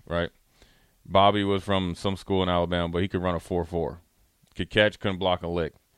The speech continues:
And you would have to ask him four or five times. Now, I sometimes mumble. He has that down south dialect, or, and you couldn't understand him. Um, but he told me that the first time that he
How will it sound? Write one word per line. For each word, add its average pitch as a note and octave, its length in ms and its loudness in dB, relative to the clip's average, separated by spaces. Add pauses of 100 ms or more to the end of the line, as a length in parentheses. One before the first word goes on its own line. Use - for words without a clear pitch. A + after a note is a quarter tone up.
(280)
And F2 360 -2
you G2+ 100 0
would G2 100 2
have G2+ 280 4
to D#2+ 100 0
ask F#2+ 320 0
him F2+ 140 -4
four G2+ 260 -2
or F#2+ 40 0
five F#2+ 280 2
times. F2 200 -4
Now, F2+ 120 -2
I G#2+ 360 2
sometimes F2+ 460 -4
mumble. E2 460 -4 (500)
He G#2+ 220 0
has F#2 280 2
that E2+ 220 0 (220)
down F#2 280 0
south F2+ 240 -2
dialect, F2 540 -2 (320)
or, E2 320 -2
and E2 480 -6
you F#2 100 -6
couldn't F#2 200 -4
understand F2+ 500 -4
him. G#2 140 -6 (560)
Um, E2+ 460 -2
but F2 220 0
he G#2+ 140 -4
told F#2+ 220 -4
me F#2 120 -2
that F2+ 220 -2 (260)
the E2+ 140 -6
first G2+ 340 -2
time G2 340 0
that F2 160 0
he F#2+ 480 -4